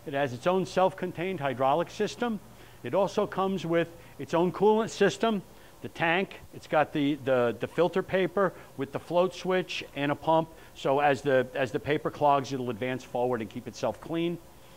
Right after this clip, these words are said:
Um, it also has a sixteen by thirty-two inch electromagnetic chuck, which is controlled through the main panel, on, off, demag feature, and also a variable setting too.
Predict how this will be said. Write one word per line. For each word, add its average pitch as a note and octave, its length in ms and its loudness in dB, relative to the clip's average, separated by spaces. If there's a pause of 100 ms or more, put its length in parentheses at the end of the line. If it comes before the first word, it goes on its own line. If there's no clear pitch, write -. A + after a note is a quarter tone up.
(380)
Um, A#2+ 160 -6
it C3+ 40 -2
also D#3 220 0
has C#3+ 180 0
a C3 40 -10
sixteen F#3 500 -6
by D#3 160 2
thirty-two E3 580 -4
inch D#3+ 220 -2
electromagnetic D3 960 -4
chuck, G3+ 320 0 (600)
which B2+ 180 -10
is D3+ 120 -8
controlled D3+ 540 -2
through E3 140 -8
the D3 80 -4
main D3+ 260 -2
panel, F#3+ 460 0 (600)
on, D#3+ 360 2
off, D#3+ 420 4 (180)
demag D#3+ 600 0
feature, F#3 420 -6
and C#3 220 -4
also D3 320 0
a C#3+ 40 -2
variable C3+ 460 2
setting A#2 460 -4
too. D#3+ 200 2